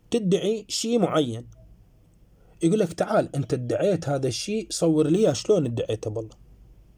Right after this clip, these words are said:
شلون اذا حصل كذا يلزم كذا، شلون؟ صور لي اياه، اعطيني مثال عليه". فيقول لهم: "انطونا مثال على هذا الوضع الآخر غير الوضع الأول". هو الوضع الأول معروف،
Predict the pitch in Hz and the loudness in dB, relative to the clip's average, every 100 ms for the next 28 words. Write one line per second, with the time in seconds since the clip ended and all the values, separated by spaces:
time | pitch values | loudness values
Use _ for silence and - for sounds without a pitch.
0 | - - - - - - - - - - | -20 -20 -20 -20 -20 -20 -20 -20 -20 -20
1 | - _ _ _ _ - - - 226 175 | -20 _ _ _ _ -20 -10 0 2 2
2 | 165 131 123 - 117 123 110 147 160 131 | 0 0 0 -2 -4 -4 -2 0 2 2
3 | 120 117 110 139 156 160 165 113 - 127 | 0 -2 -4 -2 0 0 -2 -4 -2 -2
4 | 127 127 135 - - - - - - 196 | -2 -2 -4 -6 -10 -20 -20 -12 0 2
5 | 196 151 196 190 113 120 113 - _ _ | 2 2 2 2 0 -6 -8 -12 _ _
6 | - - - - _ - - - - 190 | -20 -20 -20 -20 _ -20 -20 -4 2 4
7 | 269 254 247 240 339 339 262 240 302 320 | 4 4 4 4 6 6 6 4 4 4
8 | - 208 156 165 151 143 165 147 139 131 | 4 2 2 2 2 4 2 2 0 2
9 | 120 120 113 139 156 135 127 104 113 113 | 0 0 2 2 2 2 2 2 2 2
10 | 113 175 180 202 196 190 233 247 214 107 | 4 6 6 4 2 2 4 4 2 0
11 | 107 - | -4 -8